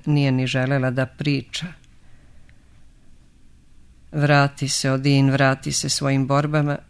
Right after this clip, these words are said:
protiv dosade ili protiv Valtera. Idi s mirom, Odin.”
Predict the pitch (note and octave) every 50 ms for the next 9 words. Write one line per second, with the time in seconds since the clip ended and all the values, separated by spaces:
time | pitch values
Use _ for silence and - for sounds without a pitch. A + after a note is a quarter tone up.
0 | - - - - C#3+ C#3+ C3+ - - C#3+ C3 C3 C3+ D3 D3 D#3 - - - E3
1 | D#3 D#3 E3 D#3 C#3 C3 B2+ C3 B2 - - - C3 A#2+ - - C3 A#2 A2+ A#2+
2 | C3 C#3 C#3+ - - - D#3 D3 C#3+ C3+ C#3 F3 - _ - - - - _ -
3 | _ E3 D#3 C#3+ C#3 C#3 C3 - - - D3 E3 D#3+ D#3 C3+ B2+ A#2+ B2 A#2+ -
4 | - C3+ C3 B2 C3+ C#3 C3+ C3 C3 B2+ B2